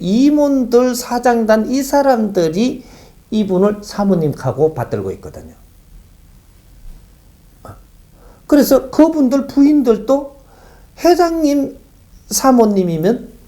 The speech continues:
어, 요번 달에 요 며칠 날 다가를 이렇게 해서 우리가 좀, 음? 같이 만나자, 이렇게 하면 항공 문지러서 있다, 이렇게 하고,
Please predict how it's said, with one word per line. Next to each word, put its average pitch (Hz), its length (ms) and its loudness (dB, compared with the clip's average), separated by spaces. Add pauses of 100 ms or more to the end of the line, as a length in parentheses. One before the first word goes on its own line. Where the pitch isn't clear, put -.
(2000)
어, 156 580 -8
요번 208 560 0
달에 190 420 0
요 180 260 -2
며칠 156 440 -6
날 170 260 -2
다가를 131 680 -6
이렇게 110 380 -6
해서 101 360 -8
우리가 101 280 -6
좀, 92 440 -12
음? 240 240 -6
같이 - 280 -12
만나자, 95 840 -8
이렇게 98 180 -14
하면 78 200 -10 (1040)
항공 381 640 4
문지러서 190 560 0
있다, 107 260 -2
이렇게 101 180 -6
하고, 101 680 -4